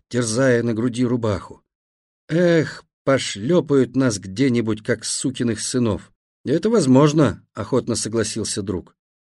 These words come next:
«Только зачем рубаху-то портить?» Несколько дней они каждое утро, построясь повзводно, ходили на свою работу в район парка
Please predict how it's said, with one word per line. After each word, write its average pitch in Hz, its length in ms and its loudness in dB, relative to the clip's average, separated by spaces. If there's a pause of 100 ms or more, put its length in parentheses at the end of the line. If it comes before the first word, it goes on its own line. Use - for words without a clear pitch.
(300)
«Только 185 260 0
зачем 226 360 4
рубаху-то 185 500 2
портить?» - 440 -2 (680)
Несколько 139 600 -2
дней 147 440 0
они 120 220 -2
каждое 135 640 0 (100)
утро, 156 420 -4
построясь 135 720 -4
повзводно, 127 840 -4 (380)
ходили 175 380 0
на 151 120 4
свою 117 300 0
работу 139 460 -2
в 110 80 -6
район 98 380 0
парка 117 560 -4